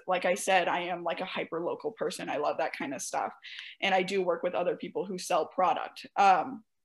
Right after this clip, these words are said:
I don't think that's a bad thing, but just throughout my degree, it's made me kind of push away from that. And, uh, for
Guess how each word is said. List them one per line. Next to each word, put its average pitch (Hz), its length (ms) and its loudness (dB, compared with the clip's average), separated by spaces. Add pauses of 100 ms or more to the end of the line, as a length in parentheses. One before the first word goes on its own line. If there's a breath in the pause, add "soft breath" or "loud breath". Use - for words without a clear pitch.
(540)
I 277 80 6
don't 220 140 8
think 220 140 4
that's 208 160 6
a 202 60 2
bad 208 220 4
thing, 208 180 0
but 196 180 6
just 202 220 2
throughout 196 200 4
my 202 100 4
degree, 196 280 2
it's 190 140 -4
made 196 120 -4
me 196 100 -4
kind 190 180 -4
of 180 80 -2
push 208 240 -4
away 190 300 0
from 190 200 -4
that. 165 240 0 (560 loud breath)
And, 208 500 6 (240)
uh, 202 300 8
for 226 120 6